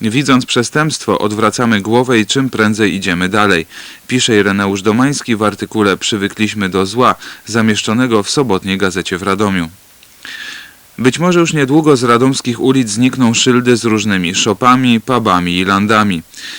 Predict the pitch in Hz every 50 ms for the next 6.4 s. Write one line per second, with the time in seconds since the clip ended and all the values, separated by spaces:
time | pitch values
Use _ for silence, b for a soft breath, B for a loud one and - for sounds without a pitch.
0 | B B B 110 113 123 120 - 127 117 107 107 107 123 139 147 135 107 101 98
1 | 104 95 95 92 - - - 139 135 - - 110 104 107 101 92 - 127 131 139
2 | 139 123 120 - - 135 135 123 107 101 110 104 101 90 98 95 98 95 104 95
3 | 107 113 110 110 98 92 95 87 90 92 92 87 - 104 101 - - - 131 113
4 | 110 101 85 - B B B B B B B - - 147 - - 104 98 104 104
5 | 101 - 117 104 92 90 90 98 92 95 90 95 87 - 95 92 95 95 98 107
6 | 104 104 - - - 71 -